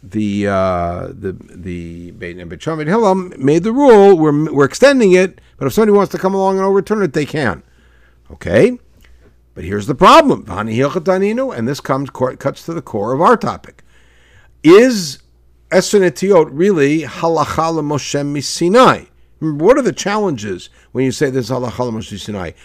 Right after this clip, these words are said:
The first challenge you bring is it's d'oraita, I mean, it's explicit in the Torah. Kraininu, it's, it's, it's psukim, Tanya. Now, this is a tricky pasuk. The Torah says, "Sheish Torah, uh, uh, um, how do you call it?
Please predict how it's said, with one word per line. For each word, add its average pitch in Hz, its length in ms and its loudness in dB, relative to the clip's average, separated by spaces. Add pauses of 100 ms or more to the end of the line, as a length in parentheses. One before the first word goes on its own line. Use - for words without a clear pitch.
(100)
The 131 100 -4
first 277 340 2
challenge 175 360 -2
you 147 60 -6
bring 147 180 -6
is 156 160 -4
it's 233 180 -4
d'oraita, 190 680 2
I 208 60 -2
mean, 165 120 -4
it's 151 160 -8
explicit 170 460 -10
in 196 40 -10
the 208 80 -6
Torah. 240 520 0 (520)
Kraininu, 226 760 2
it's, - 160 -12 (180)
it's, - 480 -10
it's 156 300 -6
psukim, 160 640 0
Tanya. 160 420 -2 (320)
Now, - 60 -12
this 165 180 -8
is 165 40 -14
a 175 80 -14
tricky 170 400 -4
pasuk. 156 500 -2 (680)
The 117 80 -14
Torah 220 360 0
says, 160 560 -2 (120)
"Sheish 196 240 -4
Torah, 165 460 -2
uh, 143 380 -6
uh, 123 1300 -4
um, 101 120 -10
how 113 60 -12
do 120 60 -8
you 120 60 -8
call 117 160 -6
it? 101 40 -8